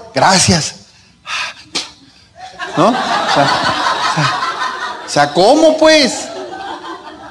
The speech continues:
O sea, por buen plan que des, hay gente que lo da mejor que tú.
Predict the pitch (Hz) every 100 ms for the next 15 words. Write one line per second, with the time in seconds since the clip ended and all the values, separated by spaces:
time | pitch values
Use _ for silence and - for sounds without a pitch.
0 | - 359 - 466 - 480 - 466 453 -
1 | 453 - 554 453 480 440 381 370 - -
2 | - 151 147 - - 202 202 185 262 269
3 | 277 277 247 269 262 311 302 247 233 277
4 | 262 285 262 - - - 196 180 202 240
5 | 247 233 - 233 320 339 311 -